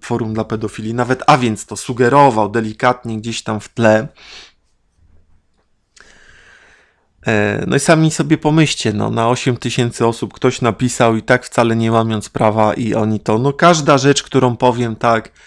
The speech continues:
z rzeczy, którą powiedziałem, dziewczyna udaje depresję i to ją zaprowadź do psychiatra albo psychologa,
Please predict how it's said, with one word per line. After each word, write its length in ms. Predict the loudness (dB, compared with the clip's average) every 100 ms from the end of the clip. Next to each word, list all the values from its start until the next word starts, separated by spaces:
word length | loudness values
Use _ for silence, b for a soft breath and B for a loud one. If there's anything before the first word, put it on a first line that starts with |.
| b b b b b b b b b
z 200 | -10 -6
rzeczy, 400 | -2 2 2 2
którą 280 | -2 0 0
powiedziałem, 580 | 0 0 4 4 4 0 b b b b
dziewczyna 460 | -2 0 0 0 2
udaje 340 | 4 4 4
depresję 680 | 4 0 4 2 2 2 2
i 340 | 2 -4 -4
to 120 | -2 0
ją 120 | 0
zaprowadź 420 | -2 0 -2 0
do 120 | -4
psychiatra 540 | -8 -10 -2 -2 0 -2
albo 180 | -2
psychologa, 680 | -6 -8 -4 -2 -2 2 0